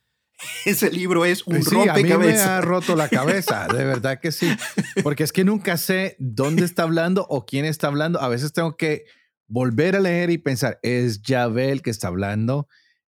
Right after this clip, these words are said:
Speaker 2: es Ezequiel el que está hablando, ya está exiliado, todavía no está exiliado,
Speaker 1: Exacto.
Speaker 2: está hablándonos del futuro, está en el... Pre-".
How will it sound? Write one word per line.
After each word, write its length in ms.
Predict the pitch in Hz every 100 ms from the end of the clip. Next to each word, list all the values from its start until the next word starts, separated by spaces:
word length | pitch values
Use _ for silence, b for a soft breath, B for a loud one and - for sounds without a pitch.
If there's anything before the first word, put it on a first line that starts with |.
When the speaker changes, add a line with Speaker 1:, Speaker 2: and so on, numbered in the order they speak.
| _ -
Speaker 2:
es 280 | 127 135
Ezequiel 480 | 139 120 104 120 123
el 160 | 127 -
que 80 | 120
está 160 | 110 113
hablando, 320 | 120 135 135
ya 300 | 110 104 104
está 240 | 117 - 135
exiliado, 600 | 123 139 127 123 131 143
todavía 400 | - 117 104 110
no 80 | 127
está 240 | 135 135
exiliado, 500 | 117 131 127 131 143
Speaker 1:
Exacto. 420 | 135 127 139 107
Speaker 2:
está 180 | 117 113
hablándonos 440 | 139 143 143 143 131
del 140 | 123
futuro, 680 | - 120 104 151 175 185 175 -
está 300 | 113 - 117
en 100 | 139
el... 100 | -
Pre-". 220 | 117